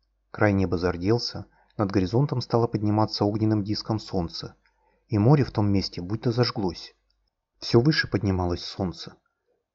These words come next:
Водный простор зажигался вширь и вдаль. Огненная полоса быстро приближалась к острову. Засверкали рифы, вершины пальм, все побережье. Ака увидел солнце чуть раньше других обитателей острова.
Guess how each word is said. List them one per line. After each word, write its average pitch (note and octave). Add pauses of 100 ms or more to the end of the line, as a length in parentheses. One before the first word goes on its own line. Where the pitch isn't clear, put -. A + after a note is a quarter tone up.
Водный A2
простор C3+
зажигался F#2+
вширь A#2+
и -
вдаль. F2 (580)
Огненная G2
полоса F#2+
быстро G#2
приближалась G2+
к -
острову. - (500)
Засверкали G#2+
рифы, F#2 (220)
вершины G#2
пальм, E2+ (240)
все -
побережье. F2 (800)
Ака G#2+
увидел G2+
солнце G#2+
чуть G2
раньше G#2
других A2
обитателей F2
острова. -